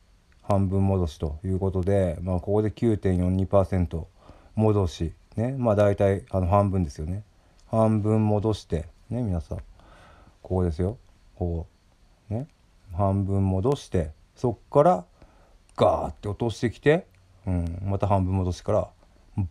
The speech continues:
暴落したと、うん、いう歴史があります。それなんで、まあ、ネットの中で、株価界隈で言われてるのかな、それは。ね。半分戻すと百パーセント戻しあるっ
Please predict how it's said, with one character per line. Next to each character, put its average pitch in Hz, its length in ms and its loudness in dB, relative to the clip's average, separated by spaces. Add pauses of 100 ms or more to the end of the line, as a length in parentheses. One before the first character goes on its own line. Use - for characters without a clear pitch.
(840)
暴 107 180 4
落 87 180 -4
し - 40 -12
た 90 100 -4
と、 - 60 -18 (420)
う 87 80 -8
ん、 80 220 -8 (100)
い 95 80 -4
う 92 360 -4
歴 92 200 -2
史 - 120 -10
が 90 80 0
あ 85 40 -2
り 82 80 -6
ま 78 120 -14
す。 - 120 -20 (800)
そ 110 180 -4
れ 107 60 0
な 101 140 2
ん 90 100 0
で、 82 260 -6 (300)
ま 101 180 -2
あ、 101 60 -2
ネ 104 140 -2
ッ 104 60 -4 (120)
ト 127 100 -2
の 117 100 0
中 107 220 4
で、 82 180 -6 (480)
株 117 300 2
価 135 120 0
界 117 240 2
隈 85 120 -2
で 82 140 -6
言 87 100 -2
わ 87 120 0
れ 85 100 -2
て 92 120 -4
る 90 100 -6
の 82 60 -2
か 85 120 -8
な、 104 140 -8
そ - 120 -4
れ 85 60 -2
は。 78 160 -8 (180)
ね。 127 240 -4
半 104 200 2
分 98 200 -2
戻 95 220 -4
す - 100 -20
と 95 120 -2
百 87 200 -2
パ 92 120 0
ー - 60 -4
セ 92 60 -2
ン 90 60 -2
ト 85 80 -6
戻 82 200 -6
し 80 80 -6
あ 82 80 -2
る 80 100 -8
っ - 20 -16